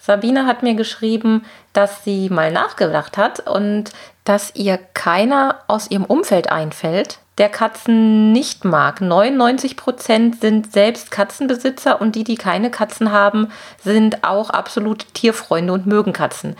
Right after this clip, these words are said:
Im Grunde ist es eher so, dass ich durch die Katzen meine Menschenfreunde gefunden habe.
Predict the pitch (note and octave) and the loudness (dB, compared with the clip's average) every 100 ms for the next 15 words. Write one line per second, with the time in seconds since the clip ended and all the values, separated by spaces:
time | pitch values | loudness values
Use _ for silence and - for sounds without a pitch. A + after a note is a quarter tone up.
0 | - - - F#3+ F#3+ A#3 D4 - A#3+ A#3 | -16 -12 -4 -2 2 2 2 0 -2 -2
1 | - G#3 A3 G3+ A3 G#3+ G#3 A3+ A3 G#3+ | 2 2 2 2 2 2 -2 -4 -6 -6
2 | G#3 - - - G#3 G3 G#3+ A3+ C4 A3 | -4 -4 -2 0 2 4 4 4 2 0
3 | G3 D#3 E3 E3 - - F#3 - E3 D3 | -2 -2 -2 -4 -6 -6 -4 -6 -2 0
4 | D3+ | 2